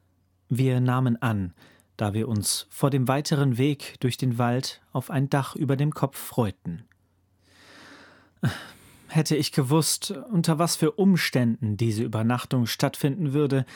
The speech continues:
hätte ich niemals eingewilligt. Wir mussten nicht nur in der Wohnkamera dicht an dicht schlafen, nein,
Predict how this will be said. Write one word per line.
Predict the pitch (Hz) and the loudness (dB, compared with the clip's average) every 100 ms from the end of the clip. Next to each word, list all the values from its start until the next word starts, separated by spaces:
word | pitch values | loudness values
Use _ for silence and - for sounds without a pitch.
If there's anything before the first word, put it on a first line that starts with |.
| - - - _ | -20 -20 -20 _
hätte | 160 - 135 | 0 0 0
ich | 120 123 | -2 2
niemals | 127 143 131 131 123 101 - | 2 4 4 4 2 0 -2
eingewilligt. | 131 113 101 92 92 104 - - - _ _ _ _ _ _ _ _ _ _ _ _ _ _ _ - - - | 0 0 0 -2 -6 -8 -12 -12 -14 _ _ _ _ _ _ _ _ _ _ _ _ _ _ _ -20 -14 -2
Wir | 160 156 | 2 4
mussten | 165 - - 127 120 - | 4 0 0 2 4 2
nicht | 170 123 - | 0 0 0
nur | 143 | 0
in | 143 | 2
der | 131 113 | 2 2
Wohnkamera | 117 170 143 117 - 117 117 113 110 101 _ - | 2 4 4 2 2 2 2 0 -2 -4 _ -2
dicht | 147 - | -2 0
an | 127 110 | 0 2
dicht | 151 151 - - | 0 0 -6 -10
schlafen, | - 127 117 - 117 - - - | -4 -2 0 0 -2 -2 -12 -2
nein, | 135 127 113 | 2 4 2